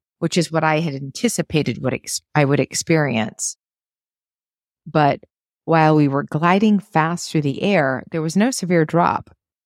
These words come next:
which is when the guide said in Spanish, "Abre los ojos, open your eyes." And so I opened my eyes to what was the most spectacular,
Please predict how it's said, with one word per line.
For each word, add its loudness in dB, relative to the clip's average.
which -6
is -2
when 2
the 2
guide 2
said 0
in -4
Spanish, -2
"Abre 2
los 2
ojos, 0
open -2
your 4
eyes." -2
And -8
so 0
I 2
opened 2
my 2
eyes -2
to 0
what 2
was 0
the 2
most 0
spectacular, -2